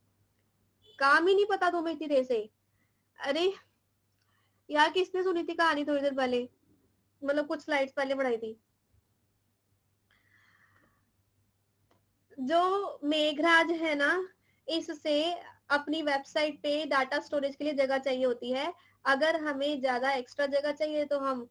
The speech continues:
rent पे और ले लेंगे, नहीं चाहिए तो वापस कर देंगे, ऐसा होता रहता है। ठीक है, गवर्नमेंट न्यूज़ का है ये।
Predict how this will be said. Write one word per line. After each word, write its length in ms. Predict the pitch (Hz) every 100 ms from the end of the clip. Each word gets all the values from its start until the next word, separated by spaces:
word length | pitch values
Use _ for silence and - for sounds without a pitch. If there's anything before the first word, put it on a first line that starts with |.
| _
rent 380 | 240 247 247 254
पे 120 | 254
और 260 | 233 233 262
ले 140 | 302
लेंगे, 440 | 302 311 294 247 254
नहीं 220 | 262 294
चाहिए 240 | 294 285
तो 160 | 269 247
वापस 280 | 226 226 277 -
कर 120 | 277
देंगे, 380 | 269 269 262 269 _ _
ऐसा 220 | 302 302 294
होता 240 | 240 233
रहता 240 | 220 214
है। 180 | 208 208 _ _
ठीक 180 | - 285
है, 120 | 339 381 _ _ _ _ _ _ _ _ _ _ _ _ _ _ _ _ _ _ _ _ -
गवर्नमेंट 360 | 262 285 302
न्यूज़ 240 | 277 262 254
का 80 | 240
है 180 | 226
ये। 140 | 208